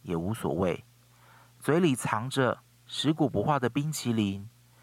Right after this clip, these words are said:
是樱桃巧克力口味的。我会趁现实的交通号志还没闪亮以前，试舔你稍微退缩的鼻头雀斑，假装我们永远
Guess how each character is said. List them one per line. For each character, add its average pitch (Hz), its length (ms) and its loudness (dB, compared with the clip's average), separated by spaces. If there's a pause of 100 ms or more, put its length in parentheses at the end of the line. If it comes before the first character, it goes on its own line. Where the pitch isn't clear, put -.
(220)
是 - 200 -2
樱 139 200 -2
桃 90 200 -2
巧 82 240 -2
克 - 180 -2
力 139 120 2
口 - 200 -4
味 110 280 0
的。 - 220 -14 (880)
我 139 140 2
会 196 100 4
趁 196 180 0
现 202 220 2
实 131 160 0
的 131 100 4
交 156 200 2
通 165 180 0
号 160 200 2
志 147 360 2 (220)
还 117 220 -2
没 151 180 -2
闪 98 240 -2
亮 143 200 0
以 95 120 -4
前， 82 400 -4 (480)
试 208 360 0
舔 117 380 0
你 98 240 -4 (480)
稍 113 260 -2
微 101 160 2
退 127 260 -2
缩 110 200 0
的 101 120 0
鼻 95 280 -6
头 - 300 -6
雀 131 260 0
斑， 127 380 -2 (500)
假 95 180 0
装 135 240 0
我 110 120 2
们 95 200 -2
永 95 320 0
远 107 280 2